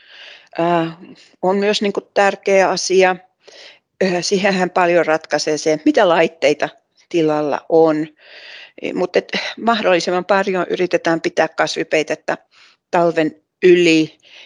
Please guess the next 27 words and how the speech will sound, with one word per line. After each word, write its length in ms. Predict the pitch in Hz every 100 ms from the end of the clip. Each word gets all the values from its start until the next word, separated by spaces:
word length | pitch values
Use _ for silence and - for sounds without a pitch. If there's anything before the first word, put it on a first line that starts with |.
| -
Ja 60 | 160
sitten 360 | 175 - 156 - - - - -
kun 120 | 175
muokataan, 680 | 175 165 - 151 151 147
niin 280 | 147 151 147 - - -
intensiteetti 840 | 165 151 156 156 147 - 147 - 151
mahdollisimman 680 | - 139 - 151 - 151 147
niin 100 | 139
kuin 140 | - -
alhaisena. 640 | 147 143 151 151 165 156 156 - - - -
Ja 120 | - 143
sittenhän 440 | 156 - 160 160
tää 140 | 165
on 60 | 160
myös 260 | 160 160 165
niin 100 | 170
kuin 120 | -
ilmastoteko 920 | - 175 170 165 - 160 - 151 151
ja 120 | 156
korostuu 560 | 156 156 160 156 - 156
tuolla 280 | - 156 151
turvemailla, 760 | 156 156 - 147 156 147 165
jossa 340 | 165 165 - 165 - - -
sitä 160 | - 160
muokkausta 580 | 160 151 - 151 - 151
pitäisi 360 | 160 113 113 -
pitää 320 | - 123